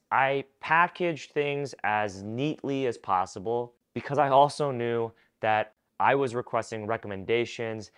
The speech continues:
and write-ups and referrals for jobs, for fellowship applications, for graduate school. And there were professors who were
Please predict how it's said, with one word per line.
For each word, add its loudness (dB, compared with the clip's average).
and -8
write-ups -2
and -10
referrals -2
for 0
jobs, 4
for -4
fellowship 0
applications, -2
for 4
graduate 2
school. -2
And -2
there 6
were 2
professors -2
who -4
were 0